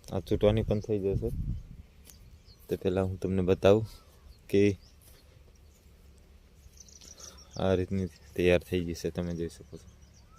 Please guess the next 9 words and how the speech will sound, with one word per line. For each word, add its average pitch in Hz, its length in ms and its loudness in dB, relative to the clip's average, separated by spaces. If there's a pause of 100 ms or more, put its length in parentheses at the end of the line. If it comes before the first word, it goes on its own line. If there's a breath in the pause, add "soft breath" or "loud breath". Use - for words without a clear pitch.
(160)
આ 85 80 -6
છે 82 200 -14 (800)
એકદમ 87 340 -4
જોરદાર 90 400 -4
વરિયાળી, 90 460 -2 (240)
તમે 87 180 -10
જોઈ 87 120 -10
શકો 95 300 -12
છો. 101 140 -18